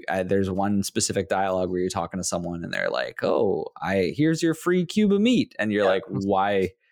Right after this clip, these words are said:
Speaker 1: why is there meat here?" And he's like, "I don't know, it's just here." And you're like, "What?"
Speaker 2: Yeah. <laughs>
Speaker 1: Which I think is great.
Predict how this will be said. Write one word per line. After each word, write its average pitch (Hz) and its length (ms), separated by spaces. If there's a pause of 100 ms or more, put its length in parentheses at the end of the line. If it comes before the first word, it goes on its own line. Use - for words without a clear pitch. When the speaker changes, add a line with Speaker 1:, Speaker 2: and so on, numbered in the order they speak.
(200)
Speaker 1:
why 101 240
is 98 120
there 98 160
meat 101 240
here?" 85 240
And 85 80
he's 92 120
like, 123 120
"I 190 60
don't 160 140
know, 117 160
it's 131 140
just - 180
here." 98 340 (160)
And 113 60
you're 127 100
like, 110 140
"What?" 127 280 (1040)
Speaker 2:
Yeah. - 1800
<laughs> - 80
Speaker 1:
Which 127 300 (100)
I 117 100
think 113 180
is 98 100
great. 90 300